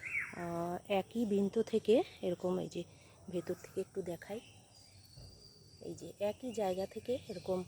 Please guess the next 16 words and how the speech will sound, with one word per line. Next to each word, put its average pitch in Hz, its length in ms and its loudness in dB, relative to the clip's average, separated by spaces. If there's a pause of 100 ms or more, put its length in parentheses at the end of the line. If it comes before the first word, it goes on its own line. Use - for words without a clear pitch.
(440)
ডাটি 185 240 0
ডাটি 185 260 0
মতো 185 280 0
বের 185 280 0
হয়ে 202 260 0 (360)
এরকম 180 240 -8
একটা 175 200 -6
ফুলের 180 380 0 (100)
আকৃতি 170 380 -6
সৃষ্টি - 360 -10
করেছে। 170 320 -6 (480)
এগুলো 254 300 2
সাধারণত 254 340 0
লাল 185 280 4
রঙেরই 180 340 2
হয়, 190 260 0